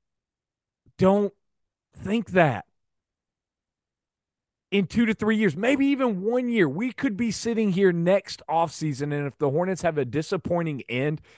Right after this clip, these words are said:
they make it to the play-in again and lose out and don't make another,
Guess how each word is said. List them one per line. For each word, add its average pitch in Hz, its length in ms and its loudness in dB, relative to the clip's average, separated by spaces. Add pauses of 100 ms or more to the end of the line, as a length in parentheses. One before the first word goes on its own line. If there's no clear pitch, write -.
(140)
they 131 100 0
make 151 240 2
it 190 80 -4
to 160 80 2
the 175 140 2
play-in 156 380 4
again 127 400 0 (300)
and 127 160 -4
lose 135 360 2
out 110 300 6 (760)
and 117 160 -4
don't 151 240 6
make 160 180 2
another, 131 500 4